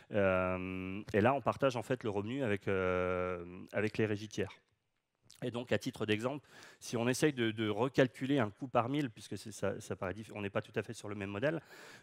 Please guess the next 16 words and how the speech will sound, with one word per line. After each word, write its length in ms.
mais 260
à 80
peu 140
près 160
en 80
termes 180
d'emplacement, 720
on 180
peut, 380
un, 240
un 100
emplacement 380
en 20
fonction 280
des 100
sites 300